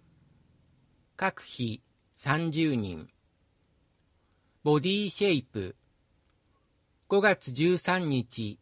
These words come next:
水曜。二十日水曜。二十七日水曜。午前九時三十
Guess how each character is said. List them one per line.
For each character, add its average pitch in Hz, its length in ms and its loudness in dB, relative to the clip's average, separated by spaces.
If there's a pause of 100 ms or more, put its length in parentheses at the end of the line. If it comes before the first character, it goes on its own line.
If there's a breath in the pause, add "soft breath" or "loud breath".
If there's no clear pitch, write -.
(100)
水 151 400 -4
曜。 131 320 0 (680)
二 139 140 -2
十 - 180 -14
日 170 320 -2 (220)
水 147 420 -2
曜。 131 340 0 (680)
二 185 180 0
十 160 260 2
七 123 320 0
日 135 520 -4 (180)
水 147 420 -2
曜。 131 320 0 (800)
午 196 160 2
前 170 240 2
九 196 160 -4
時 170 160 0
三 165 300 -2
十 180 160 -2